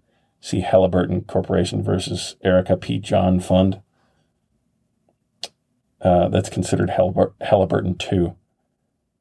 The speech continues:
The parties now accept this legal framework, but dispute whether the Second Circuit properly considered the generic nature of Goldman's alleged misrepresentations. Because the court concludes that the Second Circuit's opinions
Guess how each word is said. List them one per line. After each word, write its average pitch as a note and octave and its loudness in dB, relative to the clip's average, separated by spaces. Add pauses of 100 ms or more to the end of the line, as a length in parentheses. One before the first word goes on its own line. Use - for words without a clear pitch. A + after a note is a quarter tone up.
(160)
The G#2 -6
parties C#3 2
now A#2 4
accept - 0
this G2+ -2
legal F#2 0
framework, F#2+ -2 (400)
but A2+ 2
dispute B2+ 0
whether G#2+ 2
the G2 0
Second A2 2
Circuit G2 -2
properly G2+ 2
considered F#2 -2
the F#2 -2
generic F#2+ 2
nature G2 2
of F#2 0
Goldman's F#2 2
alleged F#2 0
misrepresentations. F2+ -2 (640)
Because G#2+ 0
the A2+ 2
court - 2
concludes F#2 -2
that - -6
the F#2+ -2
Second A#2+ 2
Circuit's F#2 -2
opinions G2 0